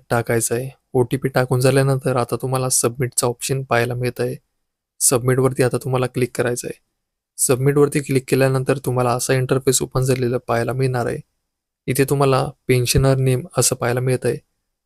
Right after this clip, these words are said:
आता तुम्हाला इथे जो कोणी व्यक्ती पेन्शनर आहे त्या व्यक्तीचं तुम्हाला इथे नाव टाकून घ्यायचं आहे. पेन्शनर व्यक्तीचे नाव टाकून झाल्यानंतर आता तुम्हाला खालती type of pension असं विचारण्यात आलेलं आहे. इथे तुम्हाला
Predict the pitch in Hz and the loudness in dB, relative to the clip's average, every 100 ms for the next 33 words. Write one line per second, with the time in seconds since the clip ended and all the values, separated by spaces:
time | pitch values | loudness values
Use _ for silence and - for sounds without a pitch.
0 | _ - 127 127 135 135 143 - 131 131 | _ 0 0 2 4 4 4 2 0 0
1 | - _ _ _ _ _ - 135 135 135 | -4 _ _ _ _ _ -8 2 4 4
2 | 143 139 135 _ 139 127 139 _ _ _ | 2 2 0 _ -2 -2 -4 _ _ _
3 | _ _ - 127 123 - 135 135 123 127 | _ _ -2 0 2 2 2 4 2 0
4 | 135 _ - 131 123 - 135 127 131 127 | -6 _ 0 2 2 0 -2 -2 -2 0
5 | 127 127 127 127 135 _ _ _ - 127 | 2 2 0 -2 -2 _ _ _ -6 0
6 | 120 120 120 127 123 117 - - - _ | 2 2 0 0 0 0 0 -6 -10 _
7 | _ _ _ 127 123 123 139 139 139 - | _ _ _ 0 2 2 4 4 2 0
8 | 143 143 131 123 123 127 131 131 127 131 | 0 2 2 4 2 2 0 2 2 2
9 | 127 131 131 123 - 123 123 - 127 131 | 0 -2 -4 -6 -6 -2 -4 -4 -8 -4
10 | 131 _ _ _ _ _ _ - 120 131 | -6 _ _ _ _ _ _ -2 2 2
11 | 139 135 - 135 131 127 131 - - 127 | 2 0 0 -2 0 2 0 -2 -2 0
12 | - 127 123 135 120 120 131 127 117 131 | 2 2 0 0 0 0 2 0 0 -4
13 | _ _ _ _ _ - 131 135 135 135 | _ _ _ _ _ -2 2 2 4 2
14 | 131 131 | 0 -2